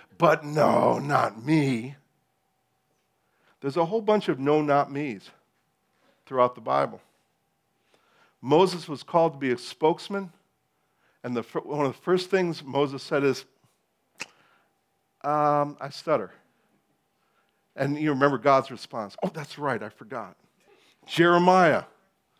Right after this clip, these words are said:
you're gonna be a prophet." "But I'm just a kid." "Oh, that's right.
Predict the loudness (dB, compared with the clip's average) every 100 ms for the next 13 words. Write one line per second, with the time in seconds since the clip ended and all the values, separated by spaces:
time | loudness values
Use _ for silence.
0 | _ _ _ -6 -2 0 0 2 4 4
1 | 0 -14 _ _ _ _ _ _ _ -10
2 | -10 -12 -14 -14 -18 -14 -4 -4 -4 _
3 | -12 -10 -8 -2 -2